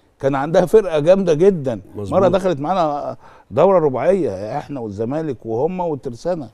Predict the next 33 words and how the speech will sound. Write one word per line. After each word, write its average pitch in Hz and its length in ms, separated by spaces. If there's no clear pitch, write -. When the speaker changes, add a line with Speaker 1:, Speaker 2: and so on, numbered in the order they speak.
Speaker 2:
آه. 107 240
Speaker 1:
فكان 120 480
ماتش 175 260
الترسانه 156 420
ده 170 100
كان 143 180
ماتش 143 240
جامد 135 320
جدًا، 160 340
كان 107 160
تسعتاشر 120 480
سنه، 135 300
والترسانه 135 640
ك-، 117 540
جاب 123 240
جول، 151 480
وكان 104 400
جمال 110 260
حمزه 143 400
Speaker 2:
مم. 95 220
Speaker 1:
ال-، 95 300
الكبير 107 720
مش - 60
Speaker 2:
أيوة، 113 60
أيوة. 104 80
Speaker 1:
الصغير. 98 320
وبعد 143 460
كده 143 720
كسبنا 143 420
تلاتة 117 320
واحد، 104 300
انا 95 160
فاكر. 139 380